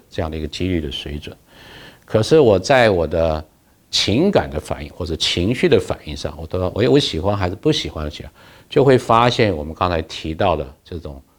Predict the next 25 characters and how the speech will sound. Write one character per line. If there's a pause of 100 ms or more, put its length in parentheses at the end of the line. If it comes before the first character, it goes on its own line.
(180)
重
复
曝
光
的
效
应。 (540)
也
就
是
说，
啊，
大
家
可
能
没
有
注
意
到，
我
们
在
播，